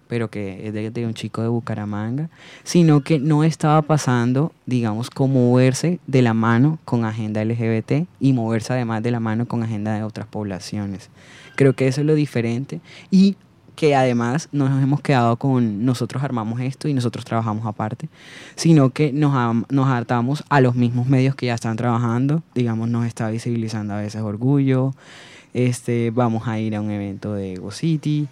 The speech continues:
em, eh, tenemos a-, hay una revista en Bogotá, revista L G B T, revista Milk,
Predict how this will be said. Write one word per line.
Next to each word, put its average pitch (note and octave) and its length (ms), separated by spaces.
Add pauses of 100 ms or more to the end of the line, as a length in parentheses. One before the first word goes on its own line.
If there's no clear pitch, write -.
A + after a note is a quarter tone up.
(440)
em, A2+ 640 (880)
eh, A#2+ 400
tenemos A#2+ 400
a-, G2 400
hay B2 120
una B2 140
revista A#2+ 320
en A#2 60
Bogotá, A2 320
revista G#2+ 420
L G#2 160
G - 40
B G#2 200
T, C3+ 400
revista G#2+ 460
Milk, C3+ 680